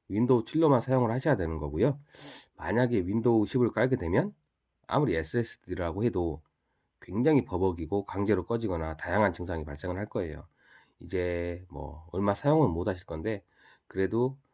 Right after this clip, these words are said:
어, 사용하는 데까지는 사용을 하고 싶으대요.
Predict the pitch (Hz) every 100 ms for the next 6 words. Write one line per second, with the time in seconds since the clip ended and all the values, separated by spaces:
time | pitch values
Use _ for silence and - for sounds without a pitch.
0 | _ - - - 131 147 143 151 127 -
1 | 80 87 113 135 - _ _ _ - 131
2 | 117 110 139 139 - 76 65